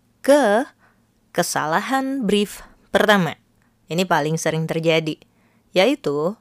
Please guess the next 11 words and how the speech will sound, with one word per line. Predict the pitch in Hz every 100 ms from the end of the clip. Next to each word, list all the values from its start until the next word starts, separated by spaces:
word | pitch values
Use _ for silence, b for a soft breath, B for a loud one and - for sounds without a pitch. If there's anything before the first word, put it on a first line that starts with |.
| _ 175
brand | 170 175 170 -
owner | 156 147 190 277
gagal | 208 151 131 120 120 143 175
menjelaskan | 190 175 151 143 117 - - 185 190
target | - 247 254 226 -
marketnya | 160 147 - 151 156 180
secara | 160 - 135 135 165
mendetil | 180 170 160 143 - 180 180
dan | 170 170
spesifik. | - - 208 262 - 214 _ b b b b b
Sementara | - 170 156 123 127 151 233 294